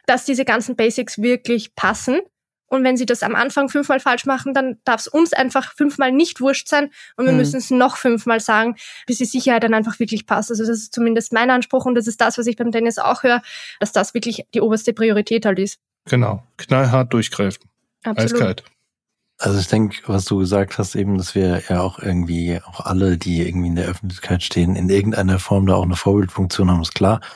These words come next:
Speaker 4: Wie steht ihr denn zum Thema Waffen und Social Media?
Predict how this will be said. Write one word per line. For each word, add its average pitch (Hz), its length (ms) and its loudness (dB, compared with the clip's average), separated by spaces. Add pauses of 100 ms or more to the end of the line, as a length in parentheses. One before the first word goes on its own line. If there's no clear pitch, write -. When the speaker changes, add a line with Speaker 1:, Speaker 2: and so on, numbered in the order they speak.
(760)
Speaker 4:
Wie 87 140 2
steht 92 320 0
ihr 117 60 6
denn 107 200 2
zum 95 200 0
Thema 87 440 2
Waffen 87 280 -2
und 90 120 0
Social 85 400 -6
Media? 90 560 -6